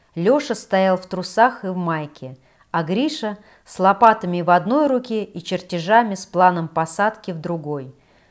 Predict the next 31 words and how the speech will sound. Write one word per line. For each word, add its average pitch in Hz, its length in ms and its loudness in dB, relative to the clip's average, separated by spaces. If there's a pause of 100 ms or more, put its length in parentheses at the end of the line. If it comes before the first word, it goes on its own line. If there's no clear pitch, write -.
К - 80 -16
своему 233 360 0
сожалению, 240 720 -2
я 208 200 0
тоже 208 340 -4
там 170 280 -4
была. 160 400 -2 (440)
Мне 196 240 0
доверили 202 640 0
нести 180 420 -6
большой 185 540 0
извивающийся 175 880 -2
шланг, 269 520 2 (300)
а 165 80 -4
Варваре 185 540 2
вёдра. 151 560 -8 (580)
Лёша 233 480 0
тысячу 247 680 -4
раз 202 280 2
пожалел, 180 680 0 (240)
что - 240 -8
не 190 160 0
отдал 196 440 6
жалкую 180 500 2
тысячу 180 540 -8
рублей, 190 520 -4
как 160 240 -4
и 160 60 -8
все 196 260 -4
в 190 60 -12
подъезде. 147 840 -4